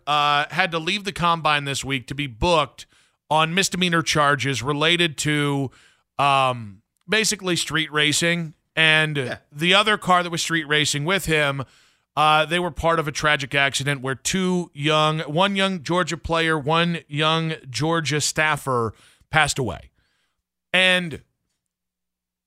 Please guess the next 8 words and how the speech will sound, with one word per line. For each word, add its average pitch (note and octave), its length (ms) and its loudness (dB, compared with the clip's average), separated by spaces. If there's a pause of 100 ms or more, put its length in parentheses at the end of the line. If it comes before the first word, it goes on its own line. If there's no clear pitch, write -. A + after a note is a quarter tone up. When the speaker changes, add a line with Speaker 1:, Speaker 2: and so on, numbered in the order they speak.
Speaker 1:
I've G3+ 260 0
heard G#3+ 320 0
people G3+ 320 0
just D#3+ 260 -2
kinda E3+ 340 0 (260)
high E3+ 280 4
road F#3 340 0
this. G3+ 420 0